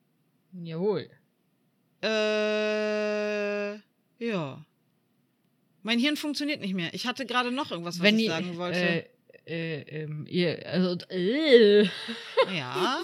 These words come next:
Speaker 2: so.
Speaker 1: Die Aktion, äh, dass ihr uns eure Geschichte erzählt, die, äh, findet doch immer noch statt, ne? Also das
Speaker 2: Ja.
Speaker 1: nicht, äh, aus dem Hinterkopf, äh, löschen, sondern einfach weiter teilen und uns eure Geschichten erzählen.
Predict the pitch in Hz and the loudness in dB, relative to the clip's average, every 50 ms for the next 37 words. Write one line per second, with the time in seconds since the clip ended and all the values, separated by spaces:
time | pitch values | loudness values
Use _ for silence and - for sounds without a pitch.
0 | - - - - 147 131 117 123 135 156 202 285 403 480 - - - - 294 269 | -8 -10 -12 -10 -8 -8 -6 -6 -6 -4 -4 -4 -6 -6 -10 -12 -12 -12 -8 2
1 | - 247 285 247 247 269 262 254 - - 285 330 359 339 254 196 185 175 165 156 | 6 6 8 8 8 6 2 -2 -4 0 2 2 4 6 6 6 4 4 2 0
2 | 170 185 190 190 180 202 214 214 - 135 151 240 254 277 302 269 214 165 156 - | 0 2 2 2 2 0 -2 -2 -4 -8 -10 -6 -4 0 2 2 2 0 -2 -8
3 | _ 92 - - - 226 269 285 339 359 - - - - - - - 214 240 277 | _ -20 -16 -10 -6 -6 -4 -4 -4 -6 -8 -12 -14 -14 -12 -4 0 0 2 2
4 | 277 262 262 240 226 240 - - - 311 302 - - - 170 147 147 147 - - | 0 -2 -2 -4 -4 -4 -4 -4 -4 -4 -6 -6 -6 -4 -4 -2 -2 -4 -4 -4
5 | - 151 139 135 139 143 135 - 190 202 220 226 - - 202 196 196 196 - - | -2 -2 0 0 -2 -2 -4 -4 -4 -4 -4 -6 -4 -4 -4 -4 -6 -8 -8 -6
6 | 269 285 277 226 220 - - 233 240 156 127 117 120 - - - - 117 - - | -4 -2 -2 -4 -4 -4 -4 -2 -2 -2 -2 -4 -6 -10 -10 -8 -8 -8 -8 -10
7 | - 139 143 165 220 254 - - 151 147 156 156 165 170 170 - - 208 - - | -10 -6 -6 -6 -6 -6 -6 -6 -6 -6 -6 -8 -8 -8 -8 -4 -2 -2 -2 -2
8 | - - - - 185 196 190 - - 202 196 - 208 208 240 233 208 180 - 190 | -4 -8 -8 -6 -4 -4 -4 -4 -6 -8 -8 -6 -6 -4 -4 -4 -6 -6 -6 -8
9 | 175 - - - - - - 175 175 170 175 208 233 226 - 302 294 294 285 226 | -10 -10 -14 -16 -12 -10 -8 -8 -6 -4 -2 -2 -2 -2 -2 -2 -2 -2 0 0
10 | 240 254 269 269 262 262 - 95 147 262 269 - 269 247 - - - 202 220 240 | 0 0 0 -2 -2 -4 -4 -6 -6 -4 -4 -4 -6 -6 -8 -6 -4 -2 -2 0
11 | 240 214 - - 240 254 262 262 262 254 254 262 262 - - - - - - - | 0 0 2 4 4 4 4 2 0 0 -2 -6 -12 -16 -20 -20 -20 -20 -20 -20
12 | _ _ - 208 214 202 196 - - 202 202 190 - - - 190 190 175 175 170 | _ _ -4 -4 -2 -2 -4 -4 -6 -4 -4 -6 -6 -6 -6 -6 -6 -6 -6 -8
13 | 165 160 - 180 165 - - - - 131 - - - - - - - | -10 -8 -8 -8 -8 -8 -10 -10 -10 -10 -12 -14 -16 -16 -16 -18 -20